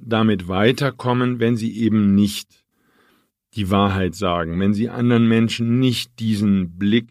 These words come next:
in die Seele oder wie immer du das nennen möchtest, gewähren. Und ich hätte gerne in dieser Sendung, dass du mal ein bisschen darüber nachdenkst und,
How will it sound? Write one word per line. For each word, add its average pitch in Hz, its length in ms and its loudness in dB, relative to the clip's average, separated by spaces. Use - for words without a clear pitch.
in 104 200 2
die 98 140 2
Seele 98 480 2
oder 92 240 0
wie 98 80 0
immer 101 160 0
du 95 80 0
das 92 260 -2
nennen 101 340 0
möchtest, 98 480 -2
gewähren. 120 840 0
Und 123 160 -4
ich 127 160 -2
hätte 147 240 2
gerne 135 500 2
in 139 200 -6
dieser 127 280 -2
Sendung, 127 380 0
dass 123 140 -2
du 135 100 -4
mal 123 160 2
ein 120 80 2
bisschen 127 260 -2
darüber 123 320 0
nachdenkst 117 760 0
und, 107 220 -6